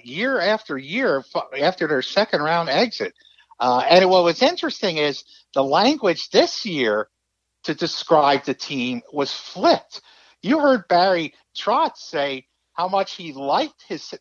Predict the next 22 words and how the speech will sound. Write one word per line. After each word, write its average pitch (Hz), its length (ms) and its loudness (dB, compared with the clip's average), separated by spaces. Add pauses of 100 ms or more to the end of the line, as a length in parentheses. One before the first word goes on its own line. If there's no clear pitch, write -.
this 160 220 -10
team's 151 400 -12
sense - 420 -6
of 131 100 -8
urgency 123 500 -4
when 113 160 -2
they 104 120 -6 (120)
played. 95 280 -2 (560)
You, 185 300 -2
you 208 260 6
heard, 262 320 4
you 320 160 8
heard 330 260 2
words 226 600 2 (400)
to 196 120 -6
describe, 175 580 2
like, 160 200 2
their 196 120 2
com-, 190 200 -4 (100)
their 175 280 -2
competitive 190 640 0
level. 127 420 2